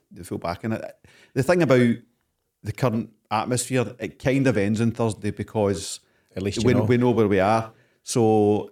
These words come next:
Speaker 1: <sighs> if the manager's still there, and that for me is a small question, you know, it's a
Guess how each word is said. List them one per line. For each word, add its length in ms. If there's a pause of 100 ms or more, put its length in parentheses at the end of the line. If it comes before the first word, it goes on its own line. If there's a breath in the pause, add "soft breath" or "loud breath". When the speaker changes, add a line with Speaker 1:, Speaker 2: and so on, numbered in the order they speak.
Speaker 1:
<sighs> 140
if 1080
the 80
manager's 400
still 240
there, 200 (200)
and 160
that 100
for 120
me 100
is 80
a 180 (320)
small 480
question, 440
you 60
know, 80
it's 100
a 100